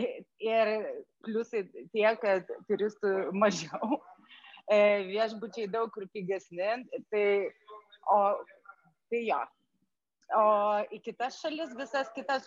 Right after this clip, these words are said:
kur š-, kur šį kartą aplankysiu, kiek pamenu, re-, reikia covid testo neigiamo, bet izoliuotis nereikia. Tai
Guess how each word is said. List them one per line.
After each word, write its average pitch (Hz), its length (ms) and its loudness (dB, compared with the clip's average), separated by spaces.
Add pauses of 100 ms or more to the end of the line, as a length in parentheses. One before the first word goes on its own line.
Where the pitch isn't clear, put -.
(220)
kur 247 200 -4
š-, 240 180 -10 (580)
kur 247 120 -2
šį 226 240 -4
kartą 240 340 4
aplankysiu, 233 680 -2
kiek 226 320 2
pamenu, 240 380 2
re-, 214 200 -2
reikia 175 340 2
covid 147 400 2
testo 208 400 -2 (640)
neigiamo, 254 680 2 (220)
bet 202 520 4 (220)
izoliuotis 190 680 -4
nereikia. 151 480 -10 (840)
Tai 214 100 4